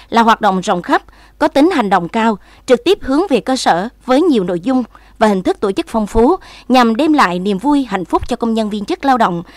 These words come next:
xây dựng đội ngũ công nhân lao động và tổ chức công đoàn ngày càng lớn mạnh.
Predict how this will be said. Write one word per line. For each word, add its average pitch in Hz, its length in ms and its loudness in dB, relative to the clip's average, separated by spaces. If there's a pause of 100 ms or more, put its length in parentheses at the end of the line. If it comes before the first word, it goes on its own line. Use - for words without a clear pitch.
(140)
xây 349 160 0
dựng 233 160 0
đội 190 120 0
ngũ 180 260 0
công 233 220 -2
nhân 214 220 -2
lao 214 160 0
động 170 340 0
và 190 180 -2
tổ 190 180 -4
chức 370 180 -6
công 277 160 0
đoàn 202 220 2 (260)
ngày 208 160 2
càng 175 240 -2
lớn 196 200 0
mạnh. 185 160 -2